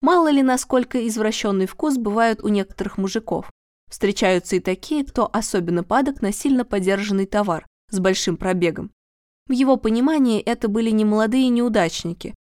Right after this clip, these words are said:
которые продолжают работать на заводах и всякого рода нии, где зарплату задерживают на полгода, да и выплачивают частенько никому не нужной продукции.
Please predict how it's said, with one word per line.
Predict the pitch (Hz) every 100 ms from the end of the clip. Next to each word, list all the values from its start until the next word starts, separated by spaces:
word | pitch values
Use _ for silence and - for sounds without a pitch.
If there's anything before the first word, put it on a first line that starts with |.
| _
которые | 214 208 202 190
продолжают | 208 190 185 190 185 180 190
работать | 180 180 180 180
на | 180
заводах | 180 196 339 277 269
и | -
всякого | - 254 269 220 208
рода | 214 208
нии, | 214 226 220 160 - _ _ -
где | 202 202
зарплату | 196 185 233 214 196
задерживают | 185 180 247 240 214 196 190
на | 185
полгода, | - 175 175 277 285 254 - _ -
да | 190
и | 196
выплачивают | 185 - 285 285 277 262 254
частенько | - - 247 240 240
никому | 196 - 175 220
не | 226
нужной | 185 175 175
продукции. | 175 190 180 170 - - -